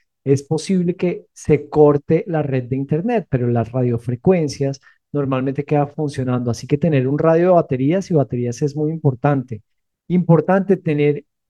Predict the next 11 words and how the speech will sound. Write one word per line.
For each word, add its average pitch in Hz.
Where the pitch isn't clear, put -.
no 135
sé 165
cómo 175
le 175
llaman 139
eso 151
acá, 156
un 127
silbido, 170
un 147
pito. -